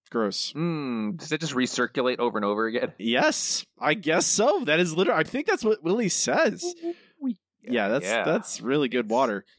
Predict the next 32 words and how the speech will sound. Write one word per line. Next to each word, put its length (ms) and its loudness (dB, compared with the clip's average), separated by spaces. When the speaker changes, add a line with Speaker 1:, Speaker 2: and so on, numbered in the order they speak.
Speaker 1:
Mm-mm-mm, 640 0
I 140 4
wanna 200 2
drink, 320 -4
taste 260 0
some 120 0
hot 220 0
dog 200 0
water. 260 0
So, 400 2
uh, 400 2
they 600 2
have 440 -6
to 800 0
somehow, 800 0
again, 260 0
it 160 -8
doesn't 260 -4
re-, 100 -6
I, 180 -2
I 160 -2
would, 300 -10
they 120 0
have 280 -2
to, 500 2
they 180 2
have 260 0
to 80 0
get 240 0
Bart 300 2
out, 260 2
uh, 280 4